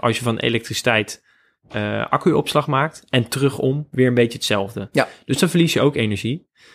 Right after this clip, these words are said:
Speaker 1: Ehm, bij een diesel is het natuurlijk heel slecht, hè? Van, eh, honderd procent in de diesel naar vijfendertig procent, eh, kinetische energie en dan, eh, weer een generator door.
Speaker 2: Ja.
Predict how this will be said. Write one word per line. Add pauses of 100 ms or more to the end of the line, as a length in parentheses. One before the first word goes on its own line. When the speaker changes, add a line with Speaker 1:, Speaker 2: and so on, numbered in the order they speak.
(240)
Speaker 1:
Ehm,
bij
een
diesel
is
het
natuurlijk
heel
slecht,
hè?
Van,
eh,
honderd
procent
in
de
diesel
naar
vijfendertig
procent,
eh,
kinetische
energie
en
dan,
eh,
weer
een
generator
door.
Speaker 2:
Ja.